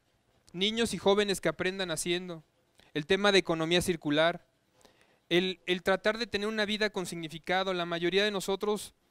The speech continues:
no nos damos cuenta, o no queremos darnos cuenta, o no queremos escuchar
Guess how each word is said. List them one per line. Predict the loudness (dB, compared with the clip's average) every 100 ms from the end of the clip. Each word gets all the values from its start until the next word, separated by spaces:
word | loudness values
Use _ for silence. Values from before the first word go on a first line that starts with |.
| _ _ _ _ _ _ _ _ _ _ _ _ _
no | -2 0
nos | 0
damos | 2 0 -2 -2
cuenta, | -2 -2 -4 -6 -8 _ _ _ _ _ _ _ _ _ _ _ _ _ _ _ _ _
o | -10 -4
no | -2
queremos | 0 -2 -2 -2
darnos | -2 -4 -6
cuenta, | -6 -6 -6 -6
o | -4
no | -4
queremos | -2 -2 -4 -8
escuchar | -12 -12 -8 -2 -2 -4